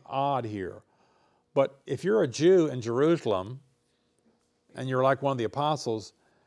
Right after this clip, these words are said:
it's not obvious to you that, you know, Judaism is dead. I mean, here's the temple, they're offering sacrifices, but it's all worthless nonsense,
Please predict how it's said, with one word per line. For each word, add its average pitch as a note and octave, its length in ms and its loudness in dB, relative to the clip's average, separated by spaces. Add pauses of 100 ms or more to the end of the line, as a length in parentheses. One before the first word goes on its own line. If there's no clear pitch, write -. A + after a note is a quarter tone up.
(120)
it's - 200 -10
not A3+ 200 2
obvious E3+ 520 4
to D3+ 140 -4
you D3 380 4
that, A#2+ 240 -2 (300)
you D#3 120 -6
know, A#2+ 180 0
Judaism C#3+ 640 2
is G#2 120 -6
dead. A#2+ 500 -4 (1700)
I C3 40 -10
mean, C#3 100 -4
here's A3+ 220 2
the F3 80 0
temple, F3 400 -2
they're C#3 180 4
offering F3 360 2
sacrifices, C#3+ 960 -2 (580)
but F3 140 4
it's - 120 -2
all E3 320 4
worthless D#3 440 -2
nonsense, D3+ 720 -10